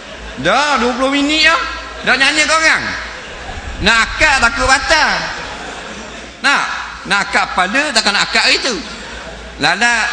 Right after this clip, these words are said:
erong dari erong. <laughs> Erong gitu. Tak ada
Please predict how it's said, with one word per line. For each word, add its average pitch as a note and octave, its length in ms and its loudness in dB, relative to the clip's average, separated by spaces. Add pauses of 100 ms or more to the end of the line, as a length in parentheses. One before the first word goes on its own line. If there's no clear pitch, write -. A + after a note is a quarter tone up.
(120)
erong G#3+ 240 2
dari E3+ 320 4
erong. C#3 240 0 (3750)
<laughs> A3+ 80 4 (320)
Erong G#3+ 320 0
gitu. C#3+ 320 0 (720)
Tak G3 160 2
ada B3 300 2